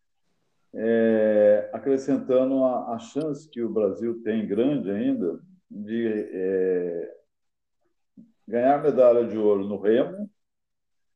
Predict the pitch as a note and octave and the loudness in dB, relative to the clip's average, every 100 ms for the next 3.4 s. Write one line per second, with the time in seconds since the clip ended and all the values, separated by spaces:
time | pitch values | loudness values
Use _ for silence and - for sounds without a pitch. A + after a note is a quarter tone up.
0 | _ _ _ _ _ _ _ _ _ _ | _ _ _ _ _ _ _ _ _ _
1 | G#2 A2+ A2+ A2+ G#2+ A2+ A2+ G#2+ G#2+ G#2 | -6 -2 0 0 -2 -4 -2 -2 0 0
2 | F#2+ G#2+ B2+ E3 D#3+ - G2+ F2 F2 G2+ | 2 6 6 6 2 -2 -8 -8 -6 0
3 | C3+ E3+ - - | 0 0 -6 -16